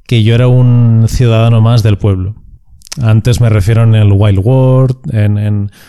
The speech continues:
como los primeros videojuegos de Animal Crossing. Ahora,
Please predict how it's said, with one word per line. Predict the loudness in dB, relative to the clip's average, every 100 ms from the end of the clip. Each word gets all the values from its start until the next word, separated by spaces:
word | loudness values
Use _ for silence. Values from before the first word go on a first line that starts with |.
| -10
como | -2 0 0 0 0
los | 0 0
primeros | 0 0 0 0
videojuegos | 0 0 0 0
de |
Animal | 0 2 0
Crossing. | -2 -2 -2 -2
Ahora, | -2 0 -2 -4